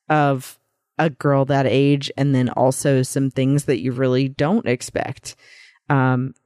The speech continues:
like how she's not afraid of him after that initial meeting. She really warms to him. And I think because of maybe E T's size as well,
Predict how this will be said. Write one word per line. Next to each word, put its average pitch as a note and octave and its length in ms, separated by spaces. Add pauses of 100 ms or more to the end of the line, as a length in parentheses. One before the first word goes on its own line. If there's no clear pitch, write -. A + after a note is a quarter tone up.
(220)
like C#3 500
how D#3 160
she's E3+ 300
not D#3+ 340 (280)
afraid D3+ 420
of D#3 100
him B2+ 280
after A#2+ 320
that B2+ 260
initial C#3 420
meeting. B2+ 520
She C#3+ 260
really B2+ 560 (480)
warms D#3 640
to D3 120
him. B2+ 540
And C#3 160
I C#3 100
think C3+ 420 (360)
because E3+ 480
of D#3 140
maybe C#3 300 (200)
E C3+ 60
T's B2+ 340
size B2 640
as A#2 280
well, C3 480